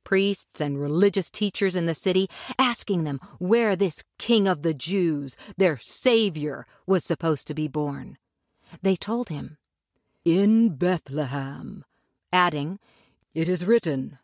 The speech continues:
that from here will come a ruler who will lead God's people." Then Herod arranged a secret meeting with the wise men from the east and found out the exact time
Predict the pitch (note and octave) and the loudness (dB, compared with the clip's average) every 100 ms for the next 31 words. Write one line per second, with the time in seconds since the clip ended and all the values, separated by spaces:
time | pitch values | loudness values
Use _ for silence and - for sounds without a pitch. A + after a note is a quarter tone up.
0 | - D#3 - E3+ E3+ C#3+ F3+ F#3 F#3 F3+ | -2 -2 0 -2 0 2 4 4 4 2
1 | F3 F3+ F#3+ G3+ A#3 A3 G#3 F#3+ - - | 2 2 2 4 4 6 4 2 -4 -20
2 | _ G#3 G3 F#3+ E3+ F3+ F#3 E3+ - D#3 | _ 2 4 4 4 4 4 2 2 2
3 | D#3 C#3 - - D#3+ C#3+ B2+ - - _ | 2 0 -4 -4 -2 -2 -4 -12 -16 _
4 | _ _ _ _ _ - C3+ D3 F3 F3 | _ _ _ _ _ -12 -2 0 0 -4
5 | - _ - F3 F#3+ C3+ D3+ D#3 D#3+ D3+ | -14 _ -2 0 2 2 2 2 2 0
6 | - C3 - - G3 - - G3+ A3 D#3+ | -2 -6 -4 -2 -2 -2 0 2 2 0
7 | D3+ - E3+ F3 E3 E3+ E3+ E3 - D#3+ | -2 0 0 4 4 2 0 -2 0 0
8 | D#3+ - F3 C#3 - - - - - A3+ | 0 0 -4 -4 -12 -14 -20 -14 0 2
9 | G#3+ - B3+ C4 C#4+ A#3 G3 - F3 G3 | 2 0 0 2 4 4 2 0 -2 -2
10 | - F#3+ E3+ E3 F3 C4 D4+ _ - - | -2 -4 -4 -6 -4 -4 -4 _ -20 -6
11 | C#4+ B3 D#3+ D3 D3 | -2 0 0 0 -2